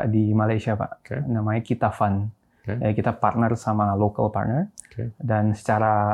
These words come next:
Speaker 1: secara segmen marketnya agak mirip ya. Jadi
Speaker 2: Iya.
Speaker 1: kita, em, eh, apa, beberapa best practices yang ada di Indonesia
Speaker 2: Iya.
Speaker 1: bisa kita apply buat di Malaysia.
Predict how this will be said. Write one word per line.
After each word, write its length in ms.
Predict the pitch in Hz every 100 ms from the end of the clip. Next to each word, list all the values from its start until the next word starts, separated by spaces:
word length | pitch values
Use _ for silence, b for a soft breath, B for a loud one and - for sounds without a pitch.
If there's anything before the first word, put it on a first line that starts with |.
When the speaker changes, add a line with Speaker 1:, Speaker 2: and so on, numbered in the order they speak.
| -
Speaker 1:
secara 440 | - 110 110 107
segmen 600 | 107 113 - 117 110 110
marketnya 520 | 107 107 107 117 139 127
agak 200 | 117 117
mirip 320 | 117 117 -
ya. 160 | 104 104
Jadi 200 | 107 107
Speaker 2:
Iya. 80 | 107
Speaker 1:
kita, 160 | 113 113 - b b b _
em, 340 | - 104 98 104 - -
eh, 300 | 120 107 101 -
apa, 320 | 117 120 127
beberapa 680 | 113 117 107 110 107 113 107
best 260 | 107 104
practices 500 | - 107 - 113 120 -
yang 160 | 113
ada 160 | 107 107
di 100 | 107
Indonesia 400 | 104 101 101 101
Speaker 2:
Iya. 80 | 113
Speaker 1:
bisa 160 | - 104
kita 240 | - 98
apply 300 | 104 - 104
buat 160 | 110 139
di 120 | 104
Malaysia. 400 | 104 104 101